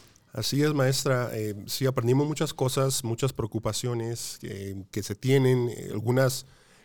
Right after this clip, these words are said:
ideas de cómo solucionar eso, eh, pero sí, aprendimos mucho. El comité dio bastantes horas y sí está usted en lo correcto. De los catorce distritos escolares que hay en el Valle de San Luis,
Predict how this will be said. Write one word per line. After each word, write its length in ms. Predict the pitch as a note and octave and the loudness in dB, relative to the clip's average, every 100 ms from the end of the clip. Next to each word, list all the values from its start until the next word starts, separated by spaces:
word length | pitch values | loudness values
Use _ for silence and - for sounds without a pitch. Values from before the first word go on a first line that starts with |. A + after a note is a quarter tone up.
| - | -2
ideas 400 | G#2+ A2 B2+ D3 | 2 4 2 2
de 140 | A2+ | -4
cómo 260 | - A#2+ C#3 | -2 -4 -2
solucionar 540 | - B2+ A#2+ B2+ C3 | -2 -4 -2 -2 0
eso, 420 | B2+ B2 E3 F3 E3+ - - | -2 -4 -4 -6 -8 -18 -12
eh, 220 | A2 G#2+ G2+ - | -10 -8 -10 -8
pero 180 | - A2 | -4 -2
sí, 160 | - C3 | 0 0
aprendimos 540 | G#2+ - A2+ A#2+ C3+ | -2 -6 -2 2 2
mucho. 340 | C3+ C#3 C#3+ | 2 0 0
El 80 | C3 | -2
comité 560 | - A2 G#2+ - A#2 A#2+ - - _ - | 0 -2 -2 0 0 -2 -8 -20 _ -4
dio 260 | A2 A#2 | 0 2
bastantes 540 | B2 A#2+ B2+ A#2+ B2 B2 | 2 0 -2 -4 -2 0
horas 360 | B2 G3 - - - - _ _ | 0 -2 -8 -18 -20 -20 _ _
y 300 | - A2+ G#2 | -6 -4 -2
sí 180 | G2+ D#3+ | -2 0
está 320 | D3 - B2 | -2 0 0
usted 260 | B2 A#2 - | 0 -2 -2
en 60 | A#2+ | -2
lo 100 | A#2 | -2
correcto. 560 | A2+ A2+ A#2 - A2 | -2 0 -2 -4 -8
De 80 | G#2 | -4
los 160 | G2+ G2+ | -6 -6
catorce 400 | A2+ B2 B2 D3 | -6 -4 -2 -2
distritos 600 | C#3 B2 B2+ C3 C#3 C3 | -2 -4 -6 -4 -4 -4
escolares 500 | - B2 A#2 A#2 A2+ | -6 -2 -2 -2 -4
que 140 | - | -4
hay 100 | A2+ | -4
en 80 | B2 | -2
el 100 | A#2 | -4
Valle 200 | A2 A2+ | -2 -2
de 60 | B2 | -2
San 200 | - A2 | -4 -4
Luis, 260 | B2+ - | -4 -6